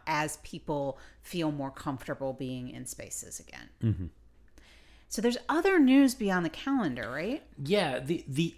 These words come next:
Speaker 2: other really big shocker that happened was,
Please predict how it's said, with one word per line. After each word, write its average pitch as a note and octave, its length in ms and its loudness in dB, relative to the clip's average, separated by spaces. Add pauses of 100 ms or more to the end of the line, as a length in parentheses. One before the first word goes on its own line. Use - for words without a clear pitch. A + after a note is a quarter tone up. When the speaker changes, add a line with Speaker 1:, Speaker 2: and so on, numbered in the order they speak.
(140)
Speaker 2:
other G#3 420 6
really C3 720 4
big A#2+ 380 -2
shocker F#2+ 480 -2
that G#2+ 180 -8
happened F2+ 560 -2
was, G2+ 580 -4